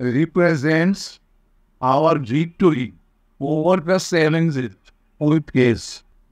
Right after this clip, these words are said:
দুটি শিখরের মধ্যবর্তী দূরত্ব এমন কিছু ব্যাখ্যার বাধার প্রতিনিধিত্ব করে, যেগুলোকে আমাদের অতিক্রম করতে হবে এবং লোকটির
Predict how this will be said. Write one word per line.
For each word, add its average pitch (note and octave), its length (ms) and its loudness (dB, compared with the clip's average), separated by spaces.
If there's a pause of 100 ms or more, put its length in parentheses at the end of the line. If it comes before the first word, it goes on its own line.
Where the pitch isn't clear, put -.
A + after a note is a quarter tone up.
(100)
দুটি D#3+ 360 -2
শিখরের F#3 640 0
মধ্যবর্তী E3+ 800 0
দূরত্ব C#3+ 680 -2 (580)
এমন F3 400 0
কিছু F#3 580 -2
ব্যাখ্যার E3 640 0 (520)
বাধার D#3+ 720 2
প্রতিনিধিত্ব F3+ 880 -2
করে, A#2 440 -2 (560)
যেগুলোকে D3 800 0 (720)
আমাদের D3 480 0
অতিক্রম F#3 520 -2
করতে D#3+ 360 -6
হবে C#3+ 400 0
এবং D3 280 -2 (840)
লোকটির E3+ 760 0